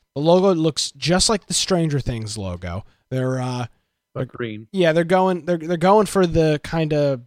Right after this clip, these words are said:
Speaker 1: paranormal, l-, supernatu-, uh, supernatural. Um, uh, uh, Stranger Things,
Speaker 2: Spooky, spooky.
Speaker 1: spooky, spooky Stranger Things look, and, um, they're gonna allow you to customize your body shape, which is something that people wanted to do.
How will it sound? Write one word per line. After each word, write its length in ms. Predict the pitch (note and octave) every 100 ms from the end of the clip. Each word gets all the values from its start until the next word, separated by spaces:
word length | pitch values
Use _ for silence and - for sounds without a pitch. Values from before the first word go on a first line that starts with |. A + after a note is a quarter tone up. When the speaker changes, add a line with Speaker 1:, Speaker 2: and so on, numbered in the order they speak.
| _ _ -
Speaker 1:
paranormal, 920 | - E3+ D#3 D3+ D3+ D3 C#3 C#3 B2+ _ _ _
l-, 160 | D3+ C#3+ F#2 F#2 _ _ _ _ _ -
supernatu-, 960 | - F3 E3 D#3 D3+ - - D3 B2
uh, 20 | A#2+
supernatural. 540 | - G2+ F2+ - F#2 _ _ _
Um, 580 | C#3+ D3 C#3+ C3+ C3 B2+ _ _ _ _ - - _ _
uh, 420 | C3 B2 A2+ A2 G#2+ _ _ - -
uh, 80 |
Stranger 400 | B2 - A3+ G#3+
Things, 460 | F#3 D3+ B2 A#2 A#2
Speaker 2:
Spooky, 240 | C3+ -
spooky. 200 | B2 - -
Speaker 1:
spooky, 340 | F#3 G3+ F#3
spooky 360 | - F#3 D#3+ D3
Stranger 440 | - F#3+ F#3+ E3
Things 580 | - D#3 C3 B2 - - -
look, 380 | D3 A#2+ G#2 - _ _ _ _ _ -
and, 400 | D3+ C#3 C#3 C#3
um, 420 | C3+ C3 B2+ B2+ -
they're 120 | E3+
gonna 140 | E3
allow 100 | D#3
you 100 | D3+
to 60 | C#3+
customize 500 | - C#3+ D3 C3+ B2
your 120 | C3
body 340 | A#2+ C#3+ D3+ D3+
shape, 360 | - D#3+ D3+
which 160 | D#3 -
is 160 | C3+ B2
something 360 | - C#3 C3 C#3
that 80 |
people 260 | - C#3 C#3
wanted 360 | C#3 C3+ C3+ C3+
to 100 | C3
do. 300 | C#3 C3+